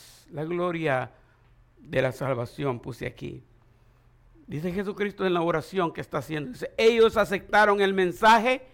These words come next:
y saben que proviene de ti y han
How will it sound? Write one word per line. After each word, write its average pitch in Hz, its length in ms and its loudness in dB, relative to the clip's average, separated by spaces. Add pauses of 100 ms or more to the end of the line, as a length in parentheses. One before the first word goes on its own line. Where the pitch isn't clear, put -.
(540)
y 208 160 0
saben 294 500 6
que 247 160 4
proviene 233 680 6
de 254 120 8
ti - 460 -2 (840)
y 202 180 2
han 339 240 6